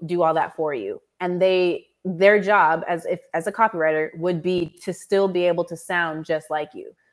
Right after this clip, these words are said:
Like, nobody should know that a copywriter wrote this. Like,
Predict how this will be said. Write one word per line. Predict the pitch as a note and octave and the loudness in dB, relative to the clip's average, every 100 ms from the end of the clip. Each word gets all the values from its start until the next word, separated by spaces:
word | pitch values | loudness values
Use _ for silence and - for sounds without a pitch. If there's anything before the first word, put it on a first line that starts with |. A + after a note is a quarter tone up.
| _ | _
Like, | D#3+ D#3+ | -4 -2
nobody | F3+ G#3 G3 G3+ | 4 4 4 0
should | G3+ F3 | -2 -4
know | E3 E3+ - - | -2 -2 -2 -4
that | D#3+ D#3 | -2 -2
a | |
copywriter | - D#3+ E3 D#3 D3+ D3+ | -2 -4 -2 -4 -4 -2
wrote | E3 E3+ | -2 -2
this. | C3+ A2 - | -8 -10 -6
Like, | D3+ | -8